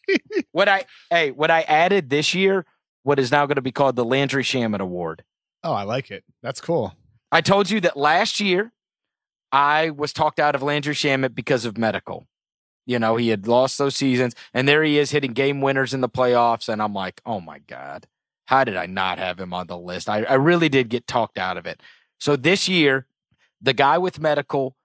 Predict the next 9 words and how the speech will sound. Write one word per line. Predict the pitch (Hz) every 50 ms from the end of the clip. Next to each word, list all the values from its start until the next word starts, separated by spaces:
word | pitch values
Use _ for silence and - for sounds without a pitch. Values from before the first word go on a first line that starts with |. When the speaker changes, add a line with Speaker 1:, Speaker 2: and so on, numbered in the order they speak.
| _ _ _ _ _ -
Speaker 2:
that | 139 135
is | 131 113
going | 131 147 143 139
to | 127 131
be | 131 123
drafted | 110 117 131 139 139 139 - - 135 123 117 - -
entirely | 143 131 123 101 - - 117 - - - 139 143 180 185 160 143 131 117 107 104 104 101 98
too | 98 - - 143 131 120
low, | 104 110 107 95 82 80 -